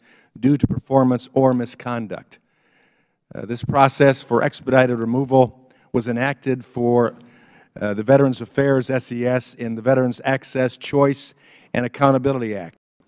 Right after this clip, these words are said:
which passed the House with bipartisan support and was signed into law by the President in August of two thousand fourteen.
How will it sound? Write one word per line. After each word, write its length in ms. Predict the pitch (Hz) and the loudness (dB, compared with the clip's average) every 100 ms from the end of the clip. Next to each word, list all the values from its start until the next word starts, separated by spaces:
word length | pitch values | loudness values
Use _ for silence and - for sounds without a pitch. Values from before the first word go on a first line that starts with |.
| _ _ | _ _
which 200 | - 113 - | -12 -12 -10
passed 320 | 131 135 - | -6 -6 -4
the 80 | 120 | -10
House 480 | - 131 131 127 - | 0 4 4 2 -8
with 160 | 113 | -12
bipartisan 720 | - 110 139 143 135 131 120 123 | -4 0 2 0 -4 -6 -8 -10
support 540 | - - - 117 117 _ _ _ _ _ | -12 0 0 0 -6 _ _ _ _ _
and 160 | - 110 | -10 -8
was 120 | 104 | -8
signed 360 | - 139 139 131 | -2 0 0 -2
into 120 | 120 | -4
law 360 | 117 120 123 | 0 6 6
by 140 | 120 113 | 6 2
the 100 | 107 | -2
President 600 | - 135 117 123 117 - _ _ - | -4 -6 -6 -8 -10 -14 _ _ -10
in 140 | 110 | 0
August 400 | 117 123 120 - | 6 6 4 -4
of 80 | 110 | -12
two 180 | - 113 | -12 -10
thousand 440 | - 107 107 107 | -2 -2 -2 -6
fourteen. 680 | - 113 104 - 131 135 | -2 -2 -2 -4 -2 -2